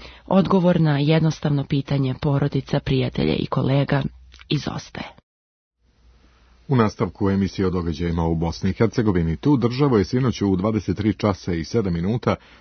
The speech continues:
Speaker 2: potresao zemljotres jačine pet zapeta osam stepeni Richterove skale.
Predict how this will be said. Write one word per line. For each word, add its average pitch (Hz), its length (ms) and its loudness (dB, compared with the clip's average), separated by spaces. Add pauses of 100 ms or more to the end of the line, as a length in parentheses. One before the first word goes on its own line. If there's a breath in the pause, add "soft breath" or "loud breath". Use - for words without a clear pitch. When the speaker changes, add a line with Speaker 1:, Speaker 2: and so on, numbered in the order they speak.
(100)
Speaker 2:
potresao 113 560 0
zemljotres 87 580 0
jačine 98 460 2
pet 98 240 0
zapeta 90 420 -2
osam 90 260 -2
stepeni 82 460 -4
Richterove 82 440 -6
skale. 92 380 0